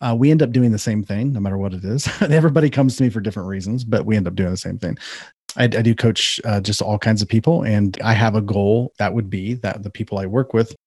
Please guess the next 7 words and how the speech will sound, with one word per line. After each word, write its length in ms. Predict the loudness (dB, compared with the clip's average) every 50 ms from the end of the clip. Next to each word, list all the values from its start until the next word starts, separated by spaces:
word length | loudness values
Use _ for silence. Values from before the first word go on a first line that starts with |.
| _ _ _
would 200 | 2 2 4 4
learn 320 | 2 2 2 2 2 2
how 320 | 2 2 0 0 0 -2 -2 -6
to 280 | -6 -4 -2 -2 -2 -4
experience 920 | -4 -4 -4 -6 -2 2 4 4 4 4 2 0 -2 -2 -2 -4 -4 -4 -4
their 260 | -4 0 0 2 2
life. 540 | 2 2 2 2 0 0 -4 -6 -8 -14